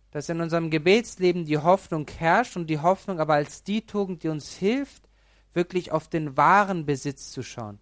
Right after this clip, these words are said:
auf die wahre Perle, auf das wahre tägliche Brot, Brot, und das ist eben Gott selber. Und so kann man sagen, dass die Hoffnung die Tugend ist, die uns ein bisschen uns hilft, uns auszustrecken,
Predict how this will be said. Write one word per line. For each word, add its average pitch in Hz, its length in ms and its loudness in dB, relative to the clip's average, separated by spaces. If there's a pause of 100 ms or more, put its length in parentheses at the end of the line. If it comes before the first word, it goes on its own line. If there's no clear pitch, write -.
(300)
auf 131 200 -14
die 139 220 -6
wahre 170 360 6
Perle, 160 640 -2 (260)
auf - 120 -16
das - 300 -4
wahre 165 380 4
tägliche 143 520 -6
Brot, 143 300 -4 (200)
Brot, 160 300 -2
und 151 100 -6
das 143 120 -4
ist 143 140 -8
eben 139 280 -6
Gott 139 240 -2
selber. 107 520 -10 (1300)
Und 160 120 -8
so 190 100 2
kann 220 140 4
man 214 160 4
sagen, 196 320 6
dass 196 240 0 (720)
die 165 120 4
Hoffnung 226 680 2 (500)
die 165 160 -6
Tugend 226 380 0
ist, 175 180 -4
die 180 60 4
uns 175 140 -2
ein 165 120 0
bisschen 170 420 -2 (1080)
uns 151 280 -4
hilft, 233 340 4
uns 175 240 -2
auszustrecken, 208 1160 2